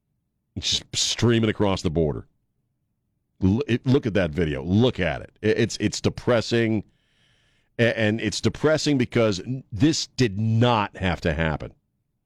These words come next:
This was and is intentional.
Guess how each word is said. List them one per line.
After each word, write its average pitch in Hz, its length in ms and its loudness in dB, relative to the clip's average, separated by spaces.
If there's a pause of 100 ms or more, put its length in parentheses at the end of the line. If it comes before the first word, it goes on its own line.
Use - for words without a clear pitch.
(2750)
This 127 480 0
was 110 600 0 (100)
and 120 160 2
is 110 420 0
intentional. 78 640 -4